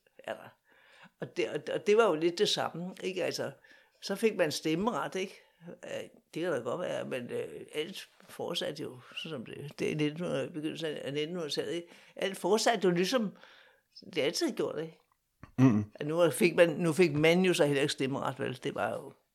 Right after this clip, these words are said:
Speaker 1: det var jo, alle F'erne var jo taget fra, ikke? Ja. Men, men, øh, men alligevel, så, så, så, så, så, det var, så, altså, ligesom,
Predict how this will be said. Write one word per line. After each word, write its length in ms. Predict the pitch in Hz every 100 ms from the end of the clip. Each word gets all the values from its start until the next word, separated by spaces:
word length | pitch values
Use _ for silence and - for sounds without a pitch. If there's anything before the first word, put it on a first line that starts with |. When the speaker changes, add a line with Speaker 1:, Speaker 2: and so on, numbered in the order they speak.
| _ _ _
Speaker 1:
det 100 | 135
var 80 | -
jo, 280 | - - 143 - _ _ _ _
alle 280 | - 165 165
F'erne 340 | 165 170 156
var 140 | 151 123
jo 60 |
taget 260 | - 131 120
fra, 320 | - 127 -
ikke? 160 | 147 - - - - - - _ _ _ - - 147
Ja. 140 | 139 - - - - -
Men, 320 | 156 143 143
men, 240 | 156 143
øh, 320 | 123 113 107
men 260 | 165 165 147
alligevel, 560 | 170 180 269 220 175 -
så, 120 | 214 202 202
så, 160 | 208 -
så, 160 | 208 202
så, 220 | 208 208
så, 160 | 202 220 - -
det 100 | -
var, 280 | - -
så, 140 | 180 202 - - 170 180 _ _ _ - - 165
altså, 180 | 170 180
ligesom, 300 | 190 196 -